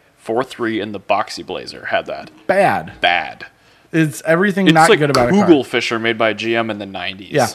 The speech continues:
Speaker 2: Luckily, the Twingo di-, the Twingo didn't have any of that. It's just pure happiness,
Speaker 1: Uh-huh.
Speaker 2: and it's just a good, slow, fun car.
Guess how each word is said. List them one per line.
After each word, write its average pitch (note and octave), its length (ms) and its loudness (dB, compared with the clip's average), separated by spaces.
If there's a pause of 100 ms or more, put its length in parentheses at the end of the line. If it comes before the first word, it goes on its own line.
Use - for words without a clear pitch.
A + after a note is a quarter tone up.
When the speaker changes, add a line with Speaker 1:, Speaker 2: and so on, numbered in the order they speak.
(140)
Speaker 2:
Luckily, G3 500 6
the D3 360 2
Twingo C3 360 -2
di-, A#2 300 -6
the D3 200 0
Twingo C#3+ 280 -4
didn't G#2+ 140 -6
have A2 180 -6
any G#2 140 -8
of G2+ 60 -8
that. G#2+ 180 -2
It's B2 140 -4
just - 220 -8
pure D#3+ 200 -2
happiness, B2 580 2
Speaker 1:
Uh-huh. - 140 4
Speaker 2:
and A2 300 -4
it's B2 140 -8
just C3 140 -8
a B2+ 60 -8
good, A#2+ 260 -4
slow, A2 400 -4
fun F#2+ 320 -10
car. - 280 -14